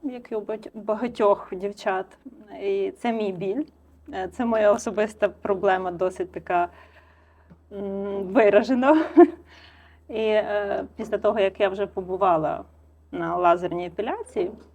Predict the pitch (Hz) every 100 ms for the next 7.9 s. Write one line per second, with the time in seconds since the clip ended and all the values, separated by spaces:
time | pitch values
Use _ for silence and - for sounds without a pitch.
0 | _ _ _ _ - 208 - 214 214 208
1 | 202 208 220 196 190 202 185 180 170 175
2 | 185 180 190 185 160 165 - _ _ -
3 | - 170 175 170 170 175 - - 190 180
4 | 175 180 _ - 196 202 202 196 196 170
5 | 175 240 339 339 214 214 208 - - 202
6 | 196 202 185 190 180 175 175 170 170 165
7 | 180 240 240 165 160 165 175 208